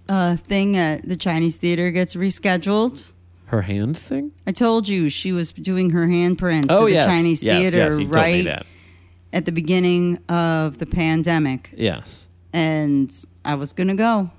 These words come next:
Speaker 1: I had
Speaker 2: You
Speaker 1: it
Speaker 2: were
Speaker 1: in my
Speaker 2: gonna.
Speaker 1: calendar.
Speaker 2: Mm-hmm.
Speaker 1: And, uh, I coulda walked there.
Speaker 2: Mm-hmm.
Speaker 1: No. And, uh, Dolly,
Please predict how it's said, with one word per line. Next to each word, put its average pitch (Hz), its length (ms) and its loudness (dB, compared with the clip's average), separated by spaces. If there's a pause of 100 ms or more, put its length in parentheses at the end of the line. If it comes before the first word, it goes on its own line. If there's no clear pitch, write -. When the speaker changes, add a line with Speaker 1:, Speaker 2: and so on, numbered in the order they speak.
(200)
Speaker 1:
I 151 60 -6
had 151 220 0
Speaker 2:
You - 60 2
Speaker 1:
it 165 40 2
Speaker 2:
were - 40 0
Speaker 1:
in 180 60 2
my 185 120 4
Speaker 2:
gonna. - 100 2
Speaker 1:
calendar. 202 540 2
Speaker 2:
Mm-hmm. 131 260 -4 (480)
Speaker 1:
And, 160 560 0
uh, 156 100 -2
I 156 60 -4
coulda 190 220 -2
walked 214 320 0
there. 143 300 -4 (720)
Speaker 2:
Mm-hmm. 117 380 -4
Speaker 1:
No. 160 340 0 (720)
And, 160 340 0
uh, 151 280 -2
Dolly, 180 840 -2